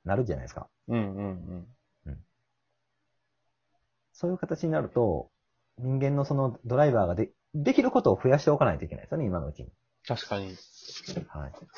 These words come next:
Speaker 2: そうですよね。で、まあ、あとはあれか。そう、今コロナのこの状況なので、
Speaker 1: うん。
Speaker 2: まあ、それこそタクシーの会社さんとかに話聞いても、
Speaker 1: うん。
Speaker 2: まあ、それこそ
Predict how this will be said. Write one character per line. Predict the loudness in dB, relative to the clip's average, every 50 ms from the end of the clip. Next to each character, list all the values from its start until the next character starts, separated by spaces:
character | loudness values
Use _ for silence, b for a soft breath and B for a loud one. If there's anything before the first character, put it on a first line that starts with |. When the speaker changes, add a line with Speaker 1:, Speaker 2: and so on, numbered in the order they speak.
| B B B B B _ _ _
Speaker 2:
そ | -6 -6
う | -6
で | -6
す | -8 -12
よ | -14 -10
ね。 | -6 -2 0 2 2 2 2 0 -2 2
で、 | 8 10 12 12 10 8 B B B B B B B B B B
ま | -2 -2
あ、 | 0 0
あ | -2
と | -2 -2 -2
は | 0 0
あ | 0
れ | 0
か。 | 2 6 6 6 4 2 -12 _ _
そ | 0 0 0
う、 | 2 0
今 | 2 4 4 4 4
コ | 2 4 6
ロ | 6 8
ナ | 6 4
の | 2 2 2
こ | 2 0
の | 0 2 2
状 | 2 2
況 | 2 2 0 -2 0
な | 0 -2
の | -2 -2 2
で、 | 4 4 6 4 4 0 -4 _ _ _ _ _ _ _ _ _ _ _ -6
Speaker 1:
う | -4
ん。 | -4 -4 -4 -6 _ -10
Speaker 2:
ま | -6
あ、 | 0
そ | 2 2
れ | 2
こ | 2 -2
そ | -4 -4 -6 -6 _ _ _ _ -12
タ | -12
ク | -12 -8
シ | -2 2 2
ー | 4
の | 4 2 2
会 | 0 0 -2
社 | -2 -4 -6
さ | -4 -4
ん | -2 -2 -4
と | -4 -2
か | -2 -2 -2
に | -4
話 | -4 -4 -4 -4 -4 -6 -8 -6
聞 | -6
い | -4 -4
て | -4 -4
も、 | -2 -2 -4 -4 -6 -12 _ _ _ _ _ _ _ _ _ _ _ _ _ -8
Speaker 1:
う | -6
ん。 | -4
Speaker 2:
ま | -4
あ、 |
そ | -4 -4 -6
れ | -4
こ | -2 -2 -2
そ | 0 -2 -4 -4